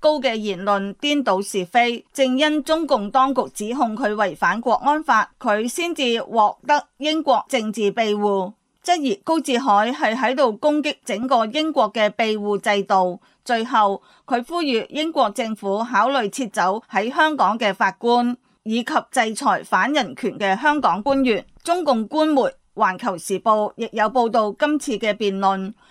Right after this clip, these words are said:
形容高志海喺節目上充分反駁羅冠聰嘅觀點，幾乎令羅冠聰同B B C主持人啞口無言，批評B B C節目偏頗。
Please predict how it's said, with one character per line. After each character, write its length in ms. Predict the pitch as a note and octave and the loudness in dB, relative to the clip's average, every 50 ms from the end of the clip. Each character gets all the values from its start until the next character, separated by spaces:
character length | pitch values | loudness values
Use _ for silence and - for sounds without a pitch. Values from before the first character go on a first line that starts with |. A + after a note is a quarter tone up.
| _ _ - | _ _ -8
形 240 | - A#3+ G#3+ G#3 G3+ | -6 -4 -4 -2 -2
容 240 | G3+ F#3+ - - - | -2 -2 -4 -4 -2
高 160 | - G3+ G#3+ | 0 0 0
志 220 | B3+ - C4 A3+ | 0 -2 -4 -4
海 280 | A#3 C4 A3+ G3 G#3 A3+ | -2 0 0 0 0 0
喺 200 | C4+ C#4+ C#4 C4 | -2 -2 -2 -2
節 180 | - D4 C4 - | -2 -4 -2 -2
目 140 | A#3 A3+ | -2 -4
上 360 | G3+ - C4 A#3 A3+ A3 A3 A3 - | -2 0 2 2 2 2 -2 -4 -6
充 240 | - E4+ D#4+ E4 D#4+ | -4 -4 -4 -2 0
分 260 | C#4+ A#3+ G#3+ G#3 G3+ | 0 0 0 -2 -4
反 300 | - - F#3 F#3+ A#3 B3+ | -2 0 0 2 2 2
駁 180 | C4 A#3 - - - | 2 0 0 0 0
羅 160 | G3 F3+ E3 | 0 0 0
冠 240 | - A3+ A3+ A3 A3+ | 0 -4 -6 -4 -2
聰 180 | - D4 C#4+ | 0 0 0
嘅 160 | C4+ C4 G3 | 0 0 -2
觀 240 | - - C4+ C#4 C#4+ B3 | -2 -2 -2 -2 -2 -2
點， 340 | B3 F#3 F#3 F3+ F#3 G#3+ - - | -2 -2 -4 -4 -8 -10 -10 -4
幾 160 | E4 E4+ F4+ F4+ - | -2 -2 -2 -2 -2
乎 180 | D4 G#3+ - - - | -2 -4 -4 -4 -4
令 240 | A3+ A3 G#3 G#3 - _ | -4 -4 -4 -4 -6 _
羅 220 | - G#3 G#3 E3+ D#3+ | -2 0 0 0 0
冠 200 | - A#3 A3+ A#3 | 0 -2 -2 -2
聰 240 | - D#4+ D#4 D#4+ D#4+ | -2 -4 -4 -4 -2
同 220 | F4+ C4 - - - | -2 -4 -4 -4 -6
B 160 | - D4 C#4+ | -4 -4 -4
B 200 | B3+ D4 D4 C#4+ | -2 -2 -4 -4
C 280 | D4 - - D#4 D4 C#4 | -4 -4 -2 -2 -2 -2
主 200 | - - G#3+ B3 | -2 -4 -4 -4
持 160 | A#3+ - D4+ | -4 -4 -4
人 200 | G#3 G3 F3 - _ _ - | -4 -4 -4 -6 _ _ -4
啞 220 | G3 G3+ G3 G#3+ | 0 0 2 2
口 140 | D4 D4+ G#3+ | 2 0 0
無 260 | - B3 C4 B3 F3+ | 0 2 0 0 0
言， 220 | F3+ G#3+ G#3 F#3 - _ - | 0 -4 -4 -4 -6 _ -4
批 100 | - D#4 | 0 0
評 280 | D4+ D#4 F#4+ D#4+ C4 - _ _ _ | 0 0 0 -4 -6 -6 _ _ _
B 140 | - C#4 C#4 | -2 -2 -2
B 240 | B3 E4+ C#4+ C#4 C4+ | -2 -2 -2 -2 -2
C 240 | - D#4 C#4 C#4 | -4 -4 -4 -4
節 240 | B3+ - C4 A#3 - | -4 -4 -4 -4 0
目 140 | G#3 G3+ F#3+ | 0 -2 -2
偏 280 | - - D4+ C#4+ C#4 C4+ | -2 -4 -4 -2 -2 -2
頗。 440 | C#4 C4+ F#3+ F#3 F3+ F3+ F#3+ A#3 | 0 2 2 2 2 2 0 -4